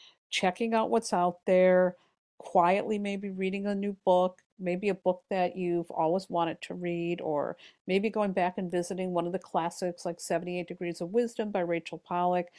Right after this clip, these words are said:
Just start slowly and see how you feel. Your instincts are gonna tell you if it's time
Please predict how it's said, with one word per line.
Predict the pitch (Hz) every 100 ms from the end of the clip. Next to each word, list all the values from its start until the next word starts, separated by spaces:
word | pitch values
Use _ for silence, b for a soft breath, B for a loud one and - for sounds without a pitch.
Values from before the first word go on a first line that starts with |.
| B B B
Just | - 294
start | - 320 320
slowly | - - 240 277 220 143 - _ _ _ -
and | 220 208
see | - 302
how |
you | 339 330
feel. | - 233 311 202 - - -
Your | 220 294 254
instincts | 311 - - 349 320
are |
gonna | 285 262
tell | 262 262 262
you | 269 196
if | 190
it's | 185 -
time | - 220 220 175 151